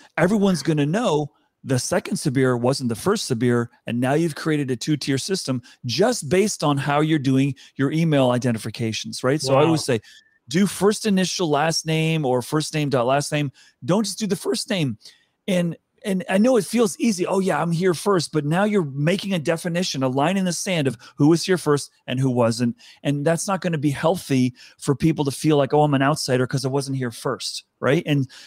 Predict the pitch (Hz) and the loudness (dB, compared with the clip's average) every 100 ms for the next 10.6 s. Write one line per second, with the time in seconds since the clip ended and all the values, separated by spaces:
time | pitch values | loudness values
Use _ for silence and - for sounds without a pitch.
0 | - 135 - 131 139 135 139 139 131 113 | -6 -4 -2 0 2 4 2 2 0 2
1 | 110 101 - - - 190 185 185 202 - | 0 -2 -12 -4 2 2 2 2 2 2
2 | 175 - - 233 208 262 254 208 185 156 | 2 0 0 -2 0 2 0 -2 0 0
3 | 151 - 156 139 127 - _ - 196 254 | -2 0 2 4 4 -2 _ -4 0 0
4 | 180 147 143 143 143 143 127 127 143 147 | 0 2 4 4 4 0 0 -2 -2 2
5 | 170 208 185 196 165 160 160 143 131 135 | 4 2 2 0 2 2 2 2 2 2
6 | 117 - 113 143 139 175 214 - 190 180 | 0 -2 -6 -4 -2 0 0 0 0 0
7 | - 151 135 165 180 175 - - - 107 | -2 -4 0 2 4 2 -2 -12 -10 0
8 | 143 180 - 170 165 165 156 - _ 110 | 2 2 -2 -4 0 0 -2 -6 _ -2
9 | 131 156 165 151 151 151 - 123 113 - | 0 2 0 0 0 -2 -2 -2 -4 -2
10 | 156 - 127 143 151 | -2 -2 -2 2 2